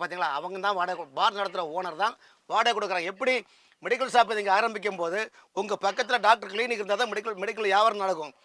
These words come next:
அப்போ மெடிக்கல் ஷாப் நடத்துறவங்க என்ன பண்றாங்கன்னா, ஏதாவது ஒரு டாக்டரை கூப்பிட்டு, அவங்களே வாடகை கொடுத்து, அவங்களே பில்டிங் அட்வான்ஸ் கொடுத்து, கடையை விட வச்சு, காலைல ரெண்டு ஹவர், சாயங்காலம் ரெண்டு ஹவர் கடை, அந்த டாக்டரை வர வச்சு,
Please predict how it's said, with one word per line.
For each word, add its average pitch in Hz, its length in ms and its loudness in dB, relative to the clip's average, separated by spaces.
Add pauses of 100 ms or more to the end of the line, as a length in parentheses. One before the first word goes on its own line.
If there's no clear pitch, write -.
(220)
அப்போ 208 240 2
மெடிக்கல் 240 280 0
ஷாப் 226 160 2
நடத்துறவங்க 208 320 -2
என்ன 220 120 2
பண்றாங்கன்னா, 190 300 0
ஏதாவது 208 260 6
ஒரு 226 120 4
டாக்டரை 208 380 4
கூப்பிட்டு, 185 460 -4 (460)
அவங்களே 233 420 4
வாடகை 208 300 4
கொடுத்து, 180 280 -4
அவங்களே 214 280 2
பில்டிங் 202 300 -4
அட்வான்ஸ் 185 220 -4
கொடுத்து, 202 220 -4
கடையை 196 260 0
விட 185 140 2
வச்சு, 175 280 -4 (280)
காலைல 214 180 6
ரெண்டு 196 260 -2
ஹவர், 220 160 0
சாயங்காலம் 196 320 -2
ரெண்டு 180 80 0
ஹவர் 208 160 0
கடை, 180 200 2
அந்த 175 160 0
டாக்டரை 185 500 0
வர 175 160 0
வச்சு, 180 300 -4